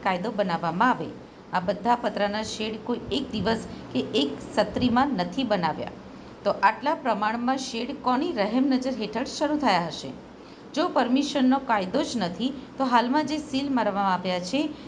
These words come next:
તે પતરાના શેડવાળી મિલકતોમાં પણ કાયદાના અમલીકરણમાં ભેદભાવ કરવામાં આવ્યા છે, તો આવો ભેદભાવ કેમ?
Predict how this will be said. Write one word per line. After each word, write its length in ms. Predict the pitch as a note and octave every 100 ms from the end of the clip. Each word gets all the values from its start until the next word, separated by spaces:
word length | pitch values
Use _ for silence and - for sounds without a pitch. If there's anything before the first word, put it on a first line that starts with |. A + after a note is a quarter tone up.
| -
તે 140 | A#3+
પતરાના 460 | - B3 D4+ D#4 D#4
શેડવાળી 500 | - C4+ B3 A#3+ B3+ A#3
મિલકતોમાં 640 | F#3 G#3 G#3 B3+ C4 C#4
પણ 220 | C#4 G3 F3+ A#3
કાયદાના 460 | A#3 A#3+ D4 D4 -
અમલીકરણમાં 600 | F#3+ F#3+ G3+ F#3+ A3 B3
ભેદભાવ 500 | A#3 F3+ - G#3 A3+
કરવામાં 360 | G#3 F3 F3 A#3+
આવ્યા 260 | F3+ F3 -
છે, 80 | D#3 - - - -
તો 160 | D#4 - A#3+
આવો 240 | A#3+ D#4+ B3+
ભેદભાવ 460 | A3 - A3 A3 C4 -
કેમ? 200 | G#3+